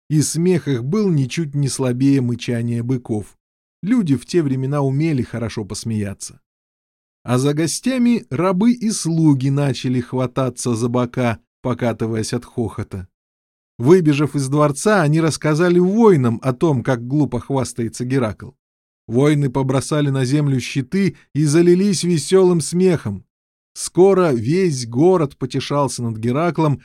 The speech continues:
а волшебные быки всё топтались в своих стойлах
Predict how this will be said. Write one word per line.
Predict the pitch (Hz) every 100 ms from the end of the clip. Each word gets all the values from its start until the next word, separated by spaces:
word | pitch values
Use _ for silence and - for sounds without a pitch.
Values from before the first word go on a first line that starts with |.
| _ -
а | 135
волшебные | 180 - 226 185 185 175
быки | 156 151 220 175
всё | - 147
топтались | 135 120 - _ 196 202 151 -
в | -
своих | - 156 147 143 -
стойлах | - - 180 165 151 -